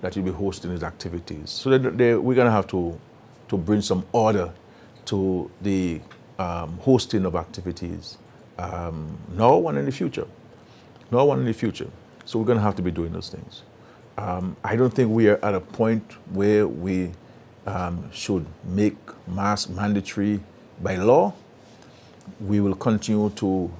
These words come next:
appeal to our sensibilities, um, to wear masks. We understand that we are gonna be, we, we are doing it to protect ourselves, our family, and the rest of the society.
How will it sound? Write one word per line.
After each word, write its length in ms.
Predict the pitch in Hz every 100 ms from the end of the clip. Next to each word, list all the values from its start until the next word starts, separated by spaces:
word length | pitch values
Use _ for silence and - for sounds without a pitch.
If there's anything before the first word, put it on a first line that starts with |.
| -
appeal 480 | - - 139 131 131
to 320 | - 120 104
our 320 | 110 101 92 - -
sensibilities, 1120 | - - 131 120 120 95 160 - 220 220 - - - - - - - - - - -
um, 640 | 101 98 90 82 80 69 - -
to 120 | 117
wear 460 | 101 95 85 113 113
masks. 260 | 123 156
We 60 | 113
understand 320 | 104 - 104
that 120 | 98
we 160 | 95 95
are 40 |
gonna 240 | 90 95 92
be, 120 | 78
we, 380 | 90 95 90 87 - -
we 400 | 92 98 92 92 -
are 160 | 85 87
doing 300 | 101 101 92
it 140 | -
to 60 | -
protect 340 | 95 92 -
ourselves, 560 | 87 82 - 156 170 120
our 120 | 90
family, 500 | - 117 147 156 - - - - -
and 160 | 95 92
the 60 |
rest 200 | 104 107
of 60 | 110
the 80 | 110
society. 580 | - 104 123 131 139